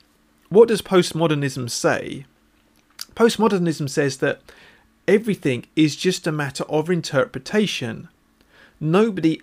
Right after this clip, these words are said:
ever really says anything in an objective way. So I may say, um, I don't know,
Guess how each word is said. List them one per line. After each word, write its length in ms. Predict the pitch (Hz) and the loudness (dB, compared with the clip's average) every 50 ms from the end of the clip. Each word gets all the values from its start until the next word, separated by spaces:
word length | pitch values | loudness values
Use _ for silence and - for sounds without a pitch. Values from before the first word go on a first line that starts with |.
| - | 0
ever 220 | 170 190 202 202 185 | 0 2 6 6 4
really 340 | 156 156 156 151 143 135 | 6 6 4 4 2 0
says 640 | 131 - - - - - 175 156 147 127 113 - - _ _ - | -4 -4 -6 -6 -2 2 2 2 2 2 -2 -6 -12 _ _ -2
anything 600 | 160 170 180 180 147 - - 127 113 110 107 - - _ | -2 0 2 0 0 -2 -4 -8 -8 -8 -8 -12 -12 _
in 120 | - 151 156 160 | -6 -4 -2 0
an 100 | 160 151 | 0 -2
objective 580 | 135 131 - 131 - - - - 123 110 - | -2 -2 0 -2 -2 -2 -4 -12 -12 -8 -4
way. 440 | - 147 131 110 98 82 78 135 139 _ _ _ _ - - - - - - _ - - _ | -2 0 0 0 -2 -4 -8 -14 -20 _ _ _ _ -20 -20 -20 -20 -20 -20 _ -20 -20 _
So 340 | - - - 175 165 165 - _ - | -8 0 2 2 2 2 2 _ 0
I 240 | 170 202 214 202 175 | 2 4 4 4 4
may 260 | 156 151 143 139 131 | 2 2 2 0 0
say, 760 | 127 - - - 143 135 123 120 117 117 113 113 117 113 117 - _ _ - | -2 -4 -4 -2 0 0 0 0 0 -2 -4 -6 -8 -10 -14 -20 _ _ -8
um, 460 | 147 131 127 123 120 117 117 117 120 - - | -4 -4 -4 -4 -4 -6 -10 -12 -12 -6 -4
I 60 | 147 | -2
don't 160 | 139 135 120 117 | 0 0 0 -2
know, 220 | 120 117 120 123 | -2 -4 -4 -6